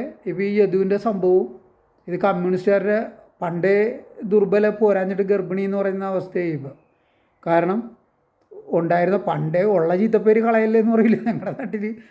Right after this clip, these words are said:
അങ്ങനെ പറയാറുണ്ട് ഫോർട്ട് കൊച്ചിയിൽ, ഉള്ള ചീത്തപ്പേര് കളയലടാ എന്ന് പറയും. എന്ന് പറഞ്ഞ പോലെ ആ ഉള്ള ചീത്തപ്പേരും കളഞ്ഞു കുളിച്ച് ഇവന്മാർ. ഇപ്പോൾ ആകെ മോശം വൃത്തികേടായി, എല്ലാവർക്കും മനസ്സിലായി. മതിയായി ആൾക്കാർക്ക്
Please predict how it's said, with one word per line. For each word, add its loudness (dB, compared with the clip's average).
അങ്ങനെ 0
പറയാറുണ്ട് 2
ഫോർട്ട് 2
കൊച്ചിയിൽ, -8
ഉള്ള 2
ചീത്തപ്പേര് 2
കളയലടാ 2
എന്ന് 0
പറയും. -2
എന്ന് -2
പറഞ്ഞ 0
പോലെ 2
ആ 2
ഉള്ള 4
ചീത്തപ്പേരും 2
കളഞ്ഞു 0
കുളിച്ച് -2
ഇവന്മാർ. -6
ഇപ്പോൾ 2
ആകെ 4
മോശം 0
വൃത്തികേടായി, -2
എല്ലാവർക്കും -2
മനസ്സിലായി. -8
മതിയായി 2
ആൾക്കാർക്ക് -6